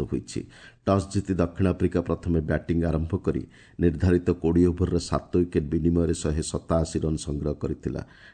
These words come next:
ଡେଭିଡ୍ ମିଲର ପଇଁତିରିଶ ବଲ୍ରୁ ସର୍ବାଧିକ ତେଷଠି ରନ୍ ସଂଗ୍ରହ କରିଥିଲେ। ଶହେ ଅଠାଅଶୀ ରନ୍ର ବିଜୟ ଲକ୍ଷ୍ୟକୁ ପିଛା କରି ଭାରତ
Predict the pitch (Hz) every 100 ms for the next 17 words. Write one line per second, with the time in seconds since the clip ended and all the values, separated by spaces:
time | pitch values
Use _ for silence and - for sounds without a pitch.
0 | - 67 80 87 76 76 80 95 - -
1 | - - 82 85 95 92 87 87 85 85
2 | - 73 73 80 87 80 - 80 82 85
3 | 78 78 76 - 73 71 71 - 67 -
4 | 58 - - _ - _ - 92 98 92
5 | - 110 110 - 107 98 92 85 87 90
6 | 87 - 90 85 82 - 85 85 82 67
7 | 73 82 -